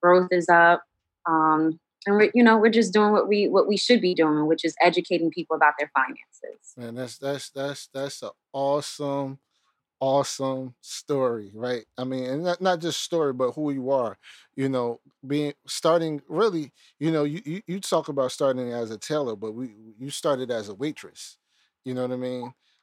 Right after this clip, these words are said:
Speaker 2: Um, I, I think that's amazing in and of,
Speaker 1: <laughs>
Speaker 2: in and of itself, right? Um, and we're gonna get a little bit into that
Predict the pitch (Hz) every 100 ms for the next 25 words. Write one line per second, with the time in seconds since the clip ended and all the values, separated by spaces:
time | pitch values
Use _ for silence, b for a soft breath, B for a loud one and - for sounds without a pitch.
0 | - 127 113 110 110 - 131 131 131 -
1 | 147 127 135 - 123 139 139 120 123 233
2 | - 147 247 254 339 - 311 147 151 143
3 | 139 131 131 - 151 127 120 123 123 -
4 | b b _ - 131 120 117 110 107 _
5 | _ _ _ _ _ 151 147 151 170 196
6 | 196 185 170 175 151 170 175 160 160 160
7 | 156 151 151 156